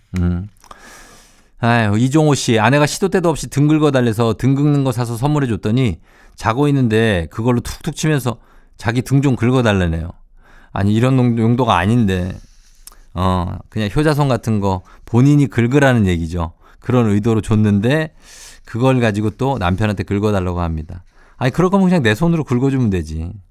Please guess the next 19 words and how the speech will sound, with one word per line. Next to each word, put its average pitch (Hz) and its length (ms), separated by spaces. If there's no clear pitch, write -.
예. 85 400
등 110 220
긁어달라. 90 720
이거는 98 400
저희 147 200
아내는 131 340
등 156 180
긁으면 165 520
간지럽다 147 560
그래서 117 340
잘 92 160
안 92 140
긁어주고 110 460
아윤이가 156 600
등 135 320
긁는 151 460
거를 123 180
상당히 214 500
좋아합니다. 82 560